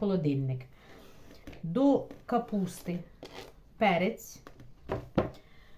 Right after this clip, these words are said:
Тепер сюди ковбаска, та, що залишилася.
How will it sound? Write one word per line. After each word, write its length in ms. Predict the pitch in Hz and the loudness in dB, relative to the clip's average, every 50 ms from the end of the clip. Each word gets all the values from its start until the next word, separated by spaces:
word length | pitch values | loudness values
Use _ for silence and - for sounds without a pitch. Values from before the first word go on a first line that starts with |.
| - - - | -20 -10 -4
Тепер 360 | - 208 - 262 247 226 214 | -2 -2 2 2 4 4 2
сюди 480 | - - - 208 185 170 180 180 175 165 156 - - - - - - - - - - - - - - - - - - - - - - - - - - - | 0 0 0 2 2 4 4 4 4 4 0 -6 -8 -16 -18 -20 -20 -20 -20 -20 -20 -20 -20 -20 -20 -20 -20 -20 -20 -20 -20 -20 -20 -20 -20 -20 -14 -8
ковбаска, 720 | - 240 247 220 180 156 160 160 170 170 - - - - 214 | -6 -4 -2 0 2 6 6 6 6 4 -2 -6 -4 -4 -2
та, 200 | - - 226 226 | 0 0 -2 -2
що 180 | - 240 233 | -2 -2 -2
залишилася. 1000 | 220 233 233 226 233 240 226 - - - 240 240 240 226 226 - - 240 240 | 0 0 0 0 0 -2 -4 -6 -4 -4 -4 -2 -2 -4 -4 -4 -2 -2 -2